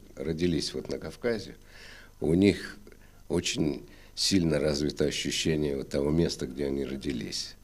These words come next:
Устои такие. Вообще, надо сказать, что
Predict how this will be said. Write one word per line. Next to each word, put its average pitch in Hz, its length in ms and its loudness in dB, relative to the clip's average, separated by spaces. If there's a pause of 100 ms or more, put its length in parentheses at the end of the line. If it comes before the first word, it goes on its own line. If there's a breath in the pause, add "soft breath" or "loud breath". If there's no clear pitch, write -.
(140)
Устои 117 580 2
такие. - 600 -10
Вообще, 85 460 2
надо 87 220 2
сказать, 87 380 2
что - 320 -2